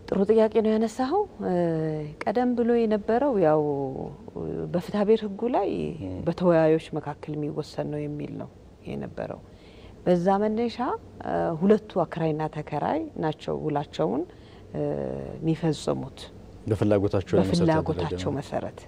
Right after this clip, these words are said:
Speaker 2: ም።
Speaker 1: አከራዩ ይህን ያክል፣ እ፣ ቤት ያወጣልኛል፣ እ፣ ብሎ ተከራዩ ደግሞ ይህን ነው መክፈል የምችለው ብሎ በሚደረጉ፣ እ፣ ስምምነቶች መካከል ነው ሁሉ ሲፈጸም የነበረው። ይሄን፣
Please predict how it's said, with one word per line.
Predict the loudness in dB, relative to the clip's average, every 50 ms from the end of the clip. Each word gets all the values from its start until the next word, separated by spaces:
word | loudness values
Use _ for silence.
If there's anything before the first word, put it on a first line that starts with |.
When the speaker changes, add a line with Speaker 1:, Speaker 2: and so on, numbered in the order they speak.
| -10 -6
Speaker 2:
ም። | -6 -4 -4 -6 -8 -10 -12 -14 -8 -6
Speaker 1:
አከራዩ | -6 -6 -4 0 4 6 6 6 6 6 4 2 0
ይህን | 0 2 2 4 4
ያክል፣ | 2 0 -2 -2 -2 0 0 0
እ፣ | 0 0 0 0 0 0 0 -2 0
ቤት | 4 4 4 4 4
ያወጣልኛል፣ | 2 2 4 2 2 2 0 -2 -2 -2 -4 -4 -2 -4 -4 -6 -8 -12 -14 -10
እ፣ | -8 -6 -4 -4 -4 -2
ብሎ | -2 0 0 2 2 2 2
ተከራዩ | 0 0 0 2 4 4 4 4
ደግሞ | 2 2 2 2 2 2 2 0 -4 -14 -16 -6
ይህን | 0 2 4 6 6
ነው | 4 2
መክፈል | 0 -2 0 0 0 0
የምችለው | 0 0 -4 -4 -4 -4 -4 -2
ብሎ | 0 2 2 4
በሚደረጉ፣ | 4 4 4 2 2 2 2 2 2 2 0 0 0 0 0 -2 -6 -12 -18 -20 -20 -16 -10 -8
እ፣ | -6 -4 -4 -2 -2 -2 -2 -2 -4 -4 -6 -2
ስምምነቶች | 2 2 4 6 6 4 4 2 2 0 -2 0
መካከል | -2 0 0 0 -2 0 -2 -2 -2
ነው | -2 -4
ሁሉ | -4 -4 -2 -2 -2 -4 -6 -10 -12
ሲፈጸም | -12 -8 -4 -4 -4 -2 -2 -2 -2 -2
የነበረው። | -2 -4 -6 -6 -4 -4 -2 -2 -4 -6 -10 -14 -18 -18 -18 -18 -18 -18 -18 -18 -18 -18 -18 -18 -18 -18 -18 -18 -18 -18 -18 -18 -6 2 4
ይሄን፣ | 4 6 8 8 6 6 4